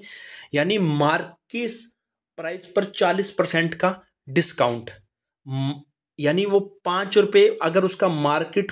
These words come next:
प्राइस है, यानी कितना? अगर इस बात से एक बात आपको पता होनी चाहिए, चालीस परसेंट माने दो upon five।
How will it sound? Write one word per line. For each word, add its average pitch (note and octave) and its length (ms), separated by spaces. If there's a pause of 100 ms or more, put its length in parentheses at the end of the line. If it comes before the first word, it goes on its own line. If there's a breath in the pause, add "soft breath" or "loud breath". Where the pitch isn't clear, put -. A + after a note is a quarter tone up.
(120)
प्राइस D3 360
है, A2+ 140 (800)
यानी D#3 200
कितना? F#3 440 (360 loud breath)
अगर G3 400 (600)
इस A3 200
बात D#3 280
से G3 160 (260)
एक F#3+ 220
बात F3 220
आपको F#3 300
पता F3 240
होनी E3 160
चाहिए, F3 340 (360 loud breath)
चालीस G3 440
परसेंट F#3+ 420
माने F#3 240 (2250)
दो C#3 220 (220)
upon D3+ 420 (140)
five। A#2 420